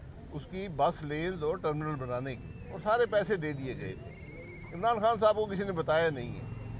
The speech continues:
बसें लेनी थी सूबाई हुकूमत ने,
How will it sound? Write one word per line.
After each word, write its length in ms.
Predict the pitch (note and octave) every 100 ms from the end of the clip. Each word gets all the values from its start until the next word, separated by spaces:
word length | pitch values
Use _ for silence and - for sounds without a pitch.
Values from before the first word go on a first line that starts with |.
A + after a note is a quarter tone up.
| - - - - - -
बसें 320 | F#3+ A#3 B3+
लेनी 360 | A3 F#3+ G3+ G#3
थी 400 | D3+ F#3 G3 G3 - - - - - - - -
सूबाई 280 | D#3 E3 F#3
हुकूमत 340 | E3 C3 A#2+ A2+
ने, 160 | -